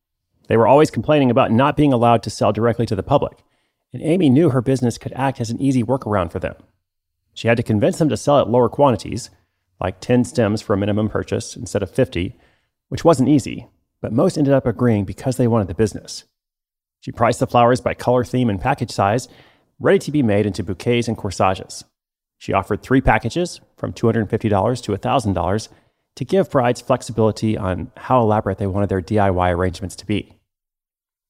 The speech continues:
She then spent about five thousand dollars. She paid a local company twenty-five hundred dollars to build out a custom e-commerce store, got her new L L C filed and accounting set up, bought a few dozen boxes of flowers from one of her wholesalers,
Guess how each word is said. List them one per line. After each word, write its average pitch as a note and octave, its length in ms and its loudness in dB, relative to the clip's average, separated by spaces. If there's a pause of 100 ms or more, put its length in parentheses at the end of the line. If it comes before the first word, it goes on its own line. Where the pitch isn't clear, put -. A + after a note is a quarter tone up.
(200)
She - 120 -8
then G3 140 4
spent D3 240 4
about G#2+ 300 4
five A#2 200 4
thousand G2+ 280 2
dollars. D#2+ 460 -6 (340)
She - 120 -20
paid G2+ 200 0
a F#2 40 0
local A2 280 0
company A2+ 340 0
twenty-five B2 420 0
hundred B2 180 0
dollars A2+ 320 4
to G2 100 -10
build G#2 180 0
out G2+ 120 -2
a - 40 -6
custom A2+ 400 -6
e-commerce C#3 460 -2
store, C3 420 2 (480)
got - 140 0
her F3+ 80 4
new D#3+ 160 2
L C3+ 160 6
L B2 100 6
C B2 240 -4
filed A2+ 420 4
and - 80 -10
accounting A#2 360 -2
set A2+ 180 0
up, A2 300 -2 (420)
bought G2 140 2
a F#2+ 40 -2
few B2 200 0
dozen A2 300 2
boxes A#2 440 0
of G#2+ 80 -6
flowers B2+ 460 2
from G2 160 -4
one G#2 100 -6
of G2+ 80 -4
her G#2 80 0
wholesalers, B2 600 0